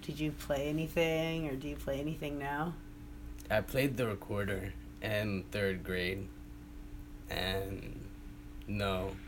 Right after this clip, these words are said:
Speaker 2: I have a guitar, but I'm slowly, like, learning, like, on YouTube and stuff how to play it. It's an electric guitar.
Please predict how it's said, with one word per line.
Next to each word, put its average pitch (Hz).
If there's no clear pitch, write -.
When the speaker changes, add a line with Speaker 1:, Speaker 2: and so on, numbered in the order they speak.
Speaker 2:
I 98
have 107
a 110
guitar, 92
but -
I'm 98
slowly, 90
like, -
learning, 85
like, 95
on -
YouTube -
and -
stuff -
how -
to -
play 80
it. -
It's 101
an 101
electric 90
guitar. -